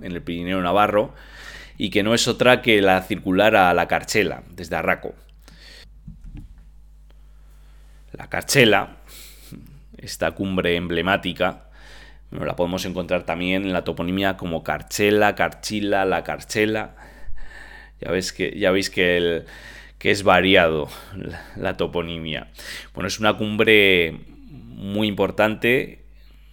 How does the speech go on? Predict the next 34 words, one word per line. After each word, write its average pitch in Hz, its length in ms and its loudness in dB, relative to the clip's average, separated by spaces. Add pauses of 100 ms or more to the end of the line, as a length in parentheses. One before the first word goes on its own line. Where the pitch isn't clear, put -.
(280)
eh, 62 220 -12
la 82 160 -6
más 92 180 -6
importante 95 460 -2
que 95 100 -2
domina 98 340 0
el 95 140 2
Valle 95 200 4
de 95 100 2
Belagua 107 640 2
y 107 220 -2
es 104 100 -2
la 104 160 0
más 113 240 -4
alta 120 560 -2
del 95 400 -2
largo 113 520 2
eje 113 260 -2
principal 101 560 -2
de 101 60 0
la 92 160 0
cadena 95 360 -2
pirenaica 95 540 -4
que 95 80 -6
va 92 160 0
del 90 200 -2
Ori 113 240 0
al 87 140 0
Atlas. - 600 -10 (480)
Junto 85 220 -6
a 87 40 0
La 87 100 -2
Carchela, 104 680 -2 (440)
Queleta, 95 720 -2